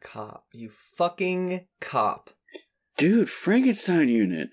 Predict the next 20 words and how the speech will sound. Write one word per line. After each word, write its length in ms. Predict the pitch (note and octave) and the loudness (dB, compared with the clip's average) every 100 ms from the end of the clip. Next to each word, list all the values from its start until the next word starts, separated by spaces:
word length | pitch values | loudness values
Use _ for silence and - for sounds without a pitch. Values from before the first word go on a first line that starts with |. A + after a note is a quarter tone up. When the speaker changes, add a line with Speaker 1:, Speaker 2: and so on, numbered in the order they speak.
| - | -8
Speaker 1:
Yeah, 220 | E3 G3+ | -2 0
you're 200 | E3+ D3 | 0 -2
chasing 400 | C#3+ - G3 G3+ | -4 -4 -4 -4
down 240 | F#3+ G3 F3 | -2 -2 -4
Frankenstein, 1040 | - - F#3+ A3 G#3+ E3 - C#3+ G#2+ G2 | -6 -2 -2 -2 -4 -4 -6 -6 -6 -8
dude. 260 | G2+ A2 D3 | -6 -2 2
Speaker 2:
No, 520 | A#3+ E4 A3+ A3 F#3 - _ A3 | 4 4 4 2 -2 -12 _ 0
the 80 | |
Speaker 1:
Yeah. 80 | C4 | 0
Speaker 2:
Frankenstein 540 | A#3 A#3 C#4+ - B3+ G#3+ | 2 4 4 4 2 4
unit 340 | A3 A3+ G3 | 2 2 2
in 140 | F#3 | 2
this 300 | F3+ A#3+ A#3+ | 4 4 4
were 120 | G3 F#3 | 0 0
trying 240 | G3 F#3 | 2 2
to 60 | F3 | 2
protect 420 | D3 - - - | 0 0 -2 0
the 60 | F3+ | -4
F-, 140 | - - - _ - - | -4 -12 -20 _ -20 -4
Frankenstein. 840 | C3+ A#2+ G2+ - F#2+ F2+ D#2+ | 0 0 -2 -2 0 0 -2